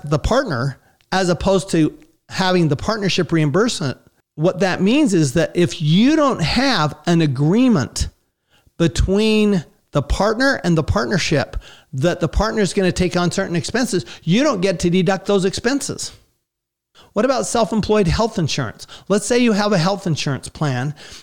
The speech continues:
and it's just, let's say it's just you and your spouse, and you have this health insurance plan. Remember, for every co-, uh, the company you own, if you're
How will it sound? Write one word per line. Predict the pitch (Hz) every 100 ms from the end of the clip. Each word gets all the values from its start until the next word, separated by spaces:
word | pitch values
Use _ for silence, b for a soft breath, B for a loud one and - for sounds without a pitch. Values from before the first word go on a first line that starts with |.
| _
and | 175 185
it's | 185 170
just, | 247 247 -
let's | 196 220
say | 254
it's | 233
just | 233 220
you | 220 220
and |
your | 220
spouse, | 185 190 127 - - - _ _ _ _ _ _ _ _ -
and | 175
you | 208
have | 208
this | 220 180
health | 226 -
insurance | 165 - 135 -
plan. | - 147 123 151 B B B
Remember, | 170 202 240 175 113
for | - 175 -
every | 202 302
co-, | - 220 202
uh, | - -
the | 156 170
company | - 226 233 247
you | 226 214 214
own, | 285 165 151 208 B B B B _
if | 170 -
you're | 190 220 233 - -